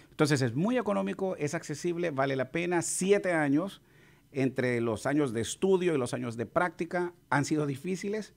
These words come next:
pero vale la pena, porque, Jenny, uno de los problemas principales en la comunidad hispana es que no tenemos la costumbre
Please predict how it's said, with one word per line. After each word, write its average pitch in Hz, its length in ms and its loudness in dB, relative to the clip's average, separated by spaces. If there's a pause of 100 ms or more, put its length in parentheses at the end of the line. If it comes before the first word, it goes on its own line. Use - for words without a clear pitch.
(280)
pero 127 220 4
vale 143 420 2
la 117 200 -4
pena, 131 340 -6
porque, 117 260 -6
Jenny, 123 240 2
uno 156 180 2
de 170 60 0
los 135 140 -6
problemas 143 320 0
principales 135 560 -4
en 143 80 -2
la 127 80 -4
comunidad 120 360 -4
hispana 139 400 -4
es 123 120 -8
que 147 160 -8
no 143 240 -4
tenemos 151 320 -4
la 127 80 -6
costumbre 220 580 -10